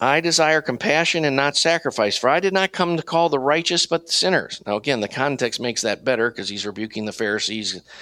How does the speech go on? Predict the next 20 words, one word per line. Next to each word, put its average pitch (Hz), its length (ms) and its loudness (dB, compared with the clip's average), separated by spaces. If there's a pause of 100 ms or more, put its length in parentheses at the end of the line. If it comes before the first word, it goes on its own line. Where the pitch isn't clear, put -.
(140)
They 95 80 -2
were 101 100 4
upset 107 360 0
that 101 100 -4
he 107 60 -4
was 101 160 -4
reaching 104 280 -6
out 101 200 -4
to 90 60 -4
sinners 101 440 -4
and 87 100 -10
so 117 160 0
forth. - 280 -12 (1200)
But - 100 -4
that's 190 220 2
what 208 80 2
he 196 80 -2
came 202 220 0
to 190 80 2
do. 214 320 0